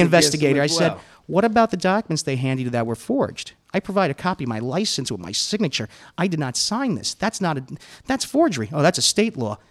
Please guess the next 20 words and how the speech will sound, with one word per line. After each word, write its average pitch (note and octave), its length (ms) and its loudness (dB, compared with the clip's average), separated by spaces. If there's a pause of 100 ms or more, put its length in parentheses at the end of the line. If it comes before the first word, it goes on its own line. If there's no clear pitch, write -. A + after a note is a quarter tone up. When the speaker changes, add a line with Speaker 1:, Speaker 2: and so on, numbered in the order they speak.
(280)
Speaker 1:
I F#3+ 60 -4
said, F#3+ 200 -2
"Well, F#3+ 120 0
there's F3+ 120 2
something B3 320 2
wrong F#3 260 4
here." G#2+ 240 -6 (140)
And C3+ 80 -6
they C#3 60 0
said, D3+ 120 0
"Well, D3 100 2
we're E3 100 0
not A#3 160 2
investigating F#3+ 540 0
it. D#3 80 -4
You F3 100 0
can F3 160 -4
go F#3 160 2
ahead F3 240 0
and, D3+ 160 0